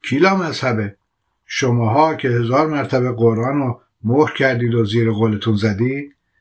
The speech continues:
نیومدید قسم نخوردید که دیگه همه امان دارن؟ چرا مردم رو بی خودی می‌گیرید؟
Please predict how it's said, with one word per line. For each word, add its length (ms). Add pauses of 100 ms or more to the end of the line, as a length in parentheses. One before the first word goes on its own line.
(260)
نیومدید 640
قسم 520
نخوردید 560
که 120
دیگه 320
همه 240
امان 380
دارن؟ 500 (400)
چرا 340
مردم 400
رو 60
بی 120
خودی 260
می‌گیرید؟ 540